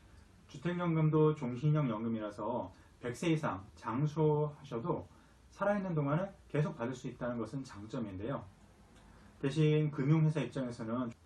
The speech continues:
종신형 연금은 가입자가 장수하면 손해를 보기 때문에 연금 지급액을 아주 작게 나눠주게 됩니다. 그래서 저는 대안으로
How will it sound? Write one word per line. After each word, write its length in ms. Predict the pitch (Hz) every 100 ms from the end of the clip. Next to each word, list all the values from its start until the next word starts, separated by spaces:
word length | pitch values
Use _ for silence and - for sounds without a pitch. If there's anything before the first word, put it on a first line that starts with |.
| _ -
종신형 540 | 135 143 160 156 131
연금은 440 | 104 104 139 151 - - - -
가입자가 440 | 135 147 165 160
장수하면 760 | - 127 156 165 139 123 87 - - - _
손해를 380 | 202 208 196
보기 240 | 131 107 -
때문에 440 | 107 135 160 92 - -
연금 340 | 117 139 175 160
지급액을 560 | - 113 107 120 160 147
아주 300 | 156 180 -
작게 400 | 220 110 170 156
나눠주게 480 | 98 143 151 143
됩니다. 400 | 104 85 87 101 - -
그래서 260 | - 143 156
저는 320 | 143 131 135
대안으로 800 | 117 123 131 120 113 123 117 95